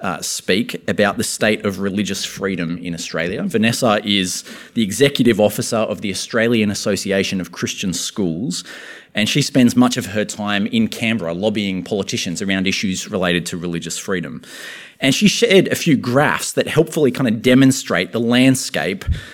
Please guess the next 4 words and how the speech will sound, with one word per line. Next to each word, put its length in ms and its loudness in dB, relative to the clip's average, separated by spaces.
uh, 340 2
of 260 4
Australian 680 2
ethics 680 -6